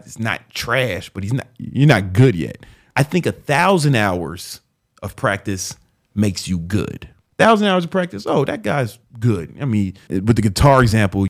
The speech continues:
you're not gonna guitar battle Van Halen or some shit, or bitches ain't gonna be throwing panties on the stage at you after a thousand hours, but it's like, "Oh, man, he's,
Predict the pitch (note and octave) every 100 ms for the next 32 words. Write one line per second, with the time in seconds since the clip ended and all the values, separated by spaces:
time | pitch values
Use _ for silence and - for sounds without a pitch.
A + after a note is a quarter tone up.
0 | - A2+ C3 A2+ G2 F2+ G2 - B2+ A2+
1 | A2 G#2+ A#2 G#2+ G2+ G2+ A2+ A2+ G#2 B2
2 | A#2+ G#2+ G#2+ F#2 A2+ G#2+ - G#2+ G#2 F#2+
3 | E2+ - - B2+ A2+ A#2 A2+ G#2+ G2 B2+
4 | A2 G#2 B2+ B2 A#2+ A2 G#2 G2 - B2
5 | B2 A2 F2+ F#2+ G#2 G2 F#2+ G2+ G2 G#2
6 | G#2 G#2 G2+ G2 G2 G#2+ G#2 C3+ D3 -
7 | D#3+ C#3+ E3 A3+ A3